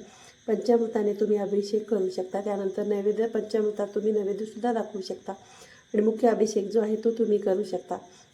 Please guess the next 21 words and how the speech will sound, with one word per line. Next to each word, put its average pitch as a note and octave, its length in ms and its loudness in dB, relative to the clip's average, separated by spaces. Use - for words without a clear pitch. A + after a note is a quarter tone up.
अभिषेक G#3+ 420 4
झाल्यानंतर G3+ 520 2
वस्त्र, A3 400 2
गंध, G#3 300 0
अक्षता, G3+ 600 -2
तुळशीची G#3+ 420 2
पाने, G#3 440 2
ऋतुकालोद्भव G#3 840 0
फुले, G3 280 2
फळे A3 260 8
जी G3 140 2
आहे, G3+ 180 2
ती A3 140 -2
ही A#3+ 300 4
तुम्हाला G#3+ 340 0
भगवान G3 320 -2
श्रीहरी G3+ 440 -2
विष्णूंना G3+ 440 0
अर्पण F#3 260 0
करायचे F#3 420 -2
आहेत. G3 120 -4